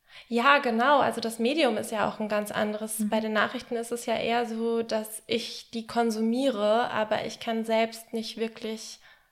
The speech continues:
Speaker 1: mitarbeiten.
Speaker 2: Mhm.
Speaker 1: Also natürlich kann man, kann man viel über Nachrichten auch lernen,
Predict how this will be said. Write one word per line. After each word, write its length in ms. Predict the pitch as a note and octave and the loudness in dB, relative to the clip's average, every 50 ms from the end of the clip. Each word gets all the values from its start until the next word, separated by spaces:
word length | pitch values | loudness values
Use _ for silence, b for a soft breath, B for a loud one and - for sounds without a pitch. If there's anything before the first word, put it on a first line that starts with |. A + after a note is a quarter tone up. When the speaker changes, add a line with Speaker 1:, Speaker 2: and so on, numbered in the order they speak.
| b b b b _ _ - _ _ _ _ _ _ _ - | b b b b _ _ -20 _ _ _ _ _ _ _ -8
Speaker 1:
mitarbeiten. 1300 | G#3+ A3+ G#3+ A3 B3+ B3+ - A3 - G#3+ G#3+ G#3 G#3+ G#3 G3+ G3+ G3+ G3+ G3+ - - - G3+ G3 G3+ G#3 | -4 0 2 2 2 0 -2 -2 0 0 0 0 0 -2 0 0 -2 -2 -4 -6 -10 -10 -8 -8 -8 -6
Speaker 2:
Mhm. 440 | G#3+ G#3+ G3+ G#3 G#3 A3 A3 - - - _ _ _ _ G#4 | -4 -4 -4 -4 -6 -8 -8 -10 -14 -20 _ _ _ _ -14
Speaker 1:
Also 400 | A#3+ G#3+ G#3+ - A3 G#3+ G#3+ G#3+ G#3+ B B B B B B B B | -12 -12 -10 -10 -8 -8 -8 -10 -12 B B B B B B B B
natürlich 560 | G#3+ G#3+ G#3 - - C4 C#4 D4 C4+ C#4+ - | -2 0 0 4 6 6 6 6 4 2 0
kann 160 | - - A3+ | -2 0 4
man, 540 | A3 A3+ A3 A3 A3 A3 A3 A3 G#3+ G#3+ G#3 - G#3 - - | 6 6 6 6 4 4 2 2 2 0 -2 -2 -4 -6 -8
kann 240 | - - A#3 A3 A3 | -8 -2 0 2 4
man 200 | A3 A3 G#3+ G#3+ | 4 2 2 0
viel 500 | A3 - - - B3 B3 A#3+ A#3+ A#3 - | -4 -8 -6 -2 0 2 2 2 2 0
über 260 | - A3+ - A3+ G#3+ | -2 0 0 2 2
Nachrichten 580 | G#3 G#3 G3+ G#3 A3+ - A#3+ - - - A#3 - | 4 4 4 4 2 0 -6 -14 -8 -6 -2 -2
auch 220 | - G#3 G3+ - | -2 -2 -2 -4
lernen, 680 | G#3+ F#3+ F3+ F3+ F#3+ A#3 C4+ D4+ D4+ D4 F#3+ F#3+ - | -6 -6 -6 -4 -2 -2 -2 -4 -4 -6 -8 -8 -10